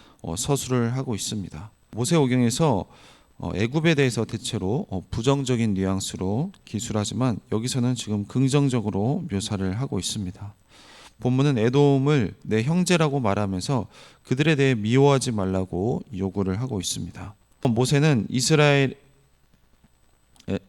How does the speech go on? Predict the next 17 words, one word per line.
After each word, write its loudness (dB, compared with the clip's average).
어, -4
이스라엘이 2
애굽에서 0
객으로 0
지냈다고 0
하면서 0
그들을 0
미워하지 4
말라고 0
묘사를 -6
하고 -6
있습니다. -10
어, -10
구약 2
성경은 2
이스라엘이 2
애굽에서 0